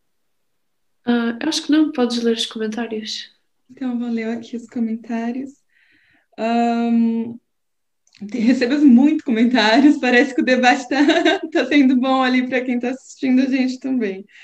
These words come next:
Speaker 2: Ahn, então, começando aqui, da Thaís Canezin, vou ler alguns só. Ah, ela diz o seguinte:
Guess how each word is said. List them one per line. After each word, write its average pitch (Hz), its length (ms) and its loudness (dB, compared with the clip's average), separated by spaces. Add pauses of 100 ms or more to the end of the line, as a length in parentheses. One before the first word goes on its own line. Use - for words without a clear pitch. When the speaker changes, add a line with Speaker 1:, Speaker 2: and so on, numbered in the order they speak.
(520)
Speaker 2:
Ahn, 233 880 2 (2250)
então, 247 400 -2
começando 254 720 -2
aqui, 240 560 -6
da 240 160 0
Thaís 247 600 -2 (340)
Canezin, 247 800 -2
vou 208 120 -6
ler 233 120 -4
alguns 240 500 -4
só. 220 340 -10 (760)
Ah, 214 640 -6
ela 220 200 -2
diz 226 220 -4
o 233 80 -8
seguinte: 190 600 -10